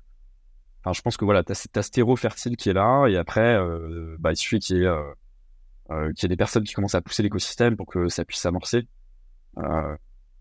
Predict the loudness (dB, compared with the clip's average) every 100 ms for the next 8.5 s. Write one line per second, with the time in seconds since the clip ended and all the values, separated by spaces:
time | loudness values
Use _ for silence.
0 | -12 0 4 4 4 2 2 0 0 2
1 | 4 4 2 0 -6 -6 -2 -2 -2 -2
2 | -2 0 0 -2 -6 -10 -4 0 2 2
3 | 0 2 0 0 -4 -6 -12 -14 -20 -20
4 | -20 _ -14 -6 -2 2 4 4 4 2
5 | 2 2 2 0 -2 -6 -14 _ -20 _
6 | -14 -4 -2 2 0 0 -2 2 2 2
7 | -6 -20 -20 _ _ -14 -12 -12 -18 -20
8 | -20 -20 -20 -20 -20